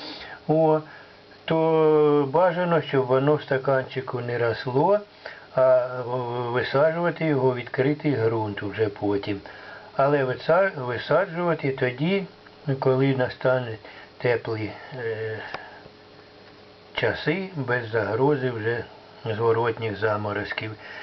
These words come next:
І, е, росточок цей, що вже почне вилазити з землі, не вивалювати, а бажано методом перевалки пересаджувати. Викопуєте ямочку, витрушуєте,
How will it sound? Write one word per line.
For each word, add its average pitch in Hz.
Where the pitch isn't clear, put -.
І, 175
е, 135
росточок 151
цей, 143
що 135
вже 135
почне 127
вилазити 120
з -
землі, 117
не 127
вивалювати, 135
а 131
бажано 139
методом 131
перевалки 123
пересаджувати. 107
Викопуєте 127
ямочку, 170
витрушуєте, 123